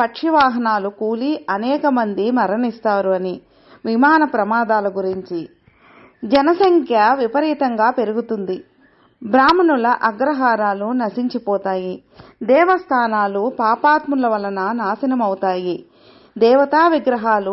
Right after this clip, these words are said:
దొంగిలించబడతాయి, చిత్ర విచిత్రమైన యంత్రాలు వస్తాయి. కానీ చావు పుట్టుకలు మాత్రం కనిపెట్టలేరు. సృష్టిని మార్చటానికి అనేక ప్రయత్నాలు చేస్తారు. రావణ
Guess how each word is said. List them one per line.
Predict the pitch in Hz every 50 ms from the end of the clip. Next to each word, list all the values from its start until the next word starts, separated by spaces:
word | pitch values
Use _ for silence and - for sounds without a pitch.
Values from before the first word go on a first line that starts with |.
| 220 220 214
దొంగిలించబడతాయి, | 190 185 214 247 277 285 262 262 240 220 196 190 196 - 190 185 185 185 185 185 - _ _ _ _ _ _ _ _ _
చిత్ర | - 349 349 349 - 330 302 277
విచిత్రమైన | 277 269 339 339 349 349 320 294 269 254 240 233 226 220
యంత్రాలు | 220 214 226 226 247 233 226 214 190 196 226 254 247
వస్తాయి. | 208 208 - - 202 196 190 190 185 175 - - - _ -
కానీ | 277 277 277 277 269 269 262 254 285 330 339 277 - - - - _ _ _ -
చావు | 277 240 254 302 349 359 349
పుట్టుకలు | 302 294 - 294 277 277 262 240 233
మాత్రం | 226 226 226 214 220 247 277 262
కనిపెట్టలేరు. | 262 226 226 226 247 233 240 247 226 214 202 196 190 175 - - _ _ _ - -
సృష్టిని | 302 302 294 - - 349 339 320 302 262
మార్చటానికి | 226 208 214 214 285 277 277 247 226 208 196 190 - 254 285 302 294 - - - - - - 240
అనేక | 269 294 320 339 359 359 359 339 294
ప్రయత్నాలు | 254 233 233 233 233 226 220 220 226 269 269 254
చేస్తారు. | 214 208 208 - 214 202 196 190 185 - - _ _ _ - - - - 233 233
రావణ | 233 269 311 339 349